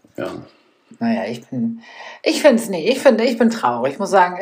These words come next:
Speaker 2: immer nach Silvester bin ich so ein bisschen sentimental. Ich finde so, die erste Woche ist immer die schlimmste Woche.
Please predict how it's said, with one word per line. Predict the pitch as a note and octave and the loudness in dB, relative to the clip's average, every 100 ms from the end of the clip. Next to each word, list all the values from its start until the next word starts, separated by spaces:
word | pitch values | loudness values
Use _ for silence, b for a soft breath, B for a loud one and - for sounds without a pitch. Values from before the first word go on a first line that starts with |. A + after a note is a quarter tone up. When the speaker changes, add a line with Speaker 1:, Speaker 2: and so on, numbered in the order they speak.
| F#3 | -6
Speaker 2:
immer | F#3 | -4
nach | F3+ E3 D#3+ | -2 -2 -4
Silvester | - C#3+ C#3 D3+ D3 B2+ | -4 -2 0 -2 -2 -6
bin | C3 | -6
ich | C3+ | -6
so | - | -6
ein | B2 | -6
bisschen | - A#2+ | -6 -6
sentimental. | A#2 A#2+ B2 B2 A2+ B2+ A#2+ | -4 -4 -4 -4 -4 -2 -2
Ich | B2 | -4
finde | - A2+ | -8 -10
so, | |
die | A2+ | -8
erste | G#2+ A#2+ - - | -6 -8 -10 -10
Woche | A#2 G#2 | -10 -10
ist | - | -8
immer | A#2 | -6
die | A2 | -6
schlimmste | - A#2+ C3 - A#2 | -8 -8 -8 -10 -6
Woche. | B2+ D3+ | -6 -6